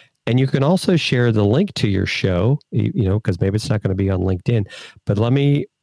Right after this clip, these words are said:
just give you a warning. LinkedIn does not like links in the post. So put that link in the first comment and let people know that that's where they're gonna find the link to your show.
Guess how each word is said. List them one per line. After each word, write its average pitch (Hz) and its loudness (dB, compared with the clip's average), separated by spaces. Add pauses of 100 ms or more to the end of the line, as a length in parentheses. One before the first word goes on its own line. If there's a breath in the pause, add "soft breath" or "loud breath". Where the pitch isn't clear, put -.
(160)
just 110 0
give 107 -4
you 127 2
a - 0
warning. 104 0 (720 soft breath)
LinkedIn 123 0
does 98 0
not 107 -2 (100)
like 98 -2 (100)
links 107 -2 (120)
in 98 2
the 98 2
post. - -2 (400 loud breath)
So 101 -2
put 139 -2
that 139 0
link 110 0 (260)
in 101 2
the 95 0
first - -2
comment 87 -2 (120)
and 90 0
let 95 0
people - -2
know 98 2
that 87 -2
that's 90 -2
where 90 0 (440 loud breath)
they're 101 0
gonna 95 2
find 98 0
the 92 0
link 90 0
to - -2
your 90 0
show. 101 0